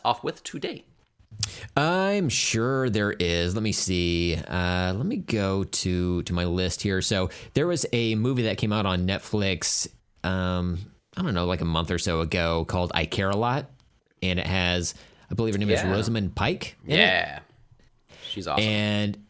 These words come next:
Speaker 2: have you, have you seen this movie?
Speaker 1: I haven't seen the movie. I've seen the trailer for it.
Speaker 2: Okay.
Speaker 1: Mm-hmm.
Speaker 2: So I bring this up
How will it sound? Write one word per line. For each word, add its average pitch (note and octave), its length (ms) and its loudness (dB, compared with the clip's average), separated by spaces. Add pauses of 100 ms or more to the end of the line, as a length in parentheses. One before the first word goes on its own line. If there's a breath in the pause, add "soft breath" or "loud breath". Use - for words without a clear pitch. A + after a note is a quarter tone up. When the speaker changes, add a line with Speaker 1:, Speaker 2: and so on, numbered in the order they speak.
(180)
Speaker 2:
have A#2 120 0
you, E3 360 -2
have A#2 120 -2
you E3 40 0
seen G3 160 -2
this A3 120 -2
movie? - 100 -2
Speaker 1:
I - 20 8
haven't E3 140 4
seen F3+ 140 2
the D3 60 2
movie. C#3 220 2
I've G2 80 -2
seen C#3+ 120 -2
the A#2+ 40 -2
trailer A#2+ 280 -2
for E2+ 200 -6
it. - 100 -10 (540)
Speaker 2:
Okay. D3+ 240 0
Speaker 1:
Mm-hmm. A#2 240 -6 (680)
Speaker 2:
So - 140 -4
I F#2+ 40 -2
bring A3+ 220 0
this D#3 160 -2
up - 220 -8